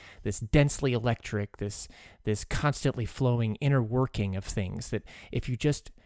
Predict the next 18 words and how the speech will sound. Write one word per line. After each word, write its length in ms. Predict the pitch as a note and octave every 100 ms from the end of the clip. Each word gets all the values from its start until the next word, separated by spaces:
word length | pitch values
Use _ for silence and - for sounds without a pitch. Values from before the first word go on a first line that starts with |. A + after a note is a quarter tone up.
| _ - - - -
if 140 | C#3+ C#3+
you 60 |
just 160 | E3 D#3+
allow 260 | C#3+ C#3
yourself 380 | C#3 C3+ B2 -
to 80 | A2
kind 180 | - G#2+
of 80 | -
quietly 600 | - C#3+ D#3+ - D#3 C3+
invade, 640 | B2 A#2+ A#2 G#2 A2 A#2+ - -
you 140 | G#2+
know, 280 | G#2 A2 A2 - - -
the 100 | -
silence 600 | A2 B2+ B2 B2 G#2+ F2+ A2
and 80 |
discover 460 | G#2+ - - A#2 A#2
its 180 | - -
depth. 400 | G2+ F2 -